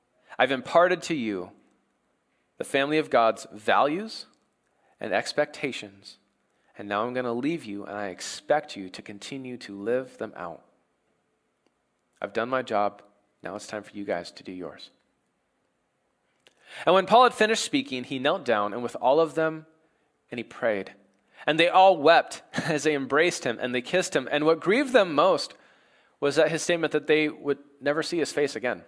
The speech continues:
Clearly, they, they loved one another very much, and they accompanied him to the ship. And after we had torn ourselves away from them,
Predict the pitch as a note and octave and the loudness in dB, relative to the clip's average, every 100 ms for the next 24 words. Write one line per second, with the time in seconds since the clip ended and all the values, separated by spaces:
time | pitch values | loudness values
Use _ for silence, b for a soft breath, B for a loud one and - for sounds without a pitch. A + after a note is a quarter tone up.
0 | _ _ _ _ _ _ _ _ _ _ | _ _ _ _ _ _ _ _ _ _
1 | _ _ _ _ _ _ - - - D3+ | _ _ _ _ _ _ -20 -20 -6 -2
2 | A2+ A2 A2 E2 A2 G#2+ C3 G#2+ A2 G#2+ | 0 0 -2 0 -2 2 2 2 -4 -4
3 | A2 A2 F#2+ A#2 A2+ A2+ G2 - - G#2+ | -2 -2 -2 -4 -4 -4 -6 -10 -14 -12
4 | A2 A2 - C3+ C#3+ C3 - G#2+ G#2 G2 | -10 -10 -8 -10 -10 -12 -14 -18 -14 -12
5 | F2+ - - - _ _ _ _ _ _ | -12 -12 -14 -18 _ _ _ _ _ _
6 | _ _ _ _ _ _ - A#2 B2 - | _ _ _ _ _ _ -8 -4 -2 -4
7 | B2+ A#2 A2+ - - - E3 D3+ D#3 A2 | -6 -6 -8 -10 -18 -10 -6 -4 -4 -8
8 | A#2+ - B2+ C3 B2 - G2 G2 - F#2 | -6 -4 -2 -2 -8 -10 -6 -6 -8 -14
9 | D2+ | -18